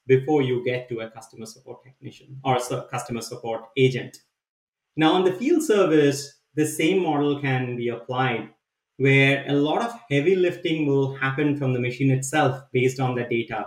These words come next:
based on that predictive analytics. But skilled technicians will continue to be required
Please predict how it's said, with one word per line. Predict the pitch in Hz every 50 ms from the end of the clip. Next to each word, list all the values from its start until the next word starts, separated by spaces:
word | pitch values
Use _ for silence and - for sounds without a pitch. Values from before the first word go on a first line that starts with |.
| - - -
based | 127 131 123 -
on | 131 123 123
that | 120 120 120 -
predictive | - 123 131 127 - - 120
analytics. | 110 110 113 123 147 240 349 - 143 120 117 - - - - _ _ _ _ _ _ _
But | - 139 139 135 - - - _ _ _ _ _ _ _ _ _
skilled | - - - - - - 196 214 - -
technicians | 208 180 - 190 190 185 - - 165 139 131 123 - -
will | 147 135 131 131
continue | - 143 135 131 135 151 156 180 202 220 220
to | 202 190
be | 185 175 156
required | 156 143 - - 151 151 156 156 143 123 120 113 110 - -